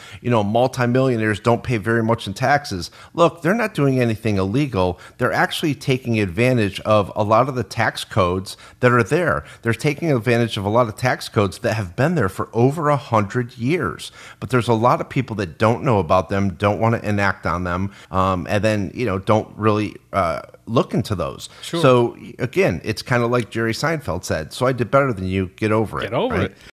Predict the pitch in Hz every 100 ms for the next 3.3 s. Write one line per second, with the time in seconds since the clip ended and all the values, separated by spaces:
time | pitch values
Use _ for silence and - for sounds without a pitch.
0 | _ - 151 147 208 208 196 240 139 -
1 | - - _ 214 254 262 156 170 196 160
2 | 185 220 - 208 233 185 196 254 - -
3 | 113 147